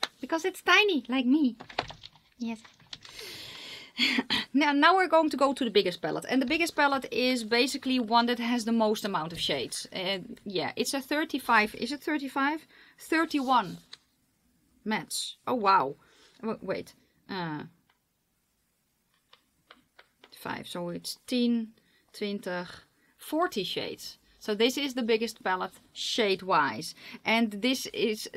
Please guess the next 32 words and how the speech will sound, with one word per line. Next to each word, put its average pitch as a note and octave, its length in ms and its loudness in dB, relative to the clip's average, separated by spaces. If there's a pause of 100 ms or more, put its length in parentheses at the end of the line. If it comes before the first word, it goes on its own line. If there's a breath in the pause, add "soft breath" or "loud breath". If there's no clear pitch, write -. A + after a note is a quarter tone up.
te-, G#3+ 180 -2 (180)
technically A3 440 -2
also F#3+ 240 -2
my F3+ 100 0
most E3+ 260 -4
colorful E3+ 340 -6
one, D3+ 160 -4
because G3+ 260 -6
it G3+ 60 -12
has G3 180 -4
the G3 80 -6
most G3 400 -2
amount G3 360 0
of F3 200 -10
color F#3 260 0
in E3+ 300 -6
it. - 240 -16 (400)
N-, G#3+ 240 -6 (160)
but G#3 380 -2
you A3+ 60 0
already G3+ 300 -2
got F3 160 -2
another D#3+ 220 -8
one. - 160 -8 (420 loud breath)
This D#4+ 140 2
is - 60 -6
the D#4 100 0
Be C4+ 180 0
Perfect A#3 500 0
Carnival F#3 560 -4
three - 360 -12
palette. - 400 -12